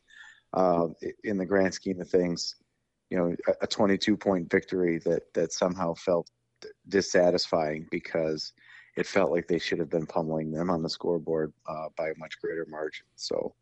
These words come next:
um, w-, w-, when we look back at this,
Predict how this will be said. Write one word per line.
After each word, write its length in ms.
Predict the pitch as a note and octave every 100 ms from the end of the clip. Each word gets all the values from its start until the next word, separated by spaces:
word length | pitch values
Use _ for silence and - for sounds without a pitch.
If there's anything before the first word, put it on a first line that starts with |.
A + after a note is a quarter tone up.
| _ - - - _ F#2
um, 460 | F2+ E2+ E2 D#2+ -
w-, 120 | -
w-, 180 | G2+ F#2+
when 200 | F#2+ F#2+
we 100 | F2+
look 220 | F2+ F2 -
back 280 | E2 E2
at 100 | F2+
this, 520 | - E2+ - - -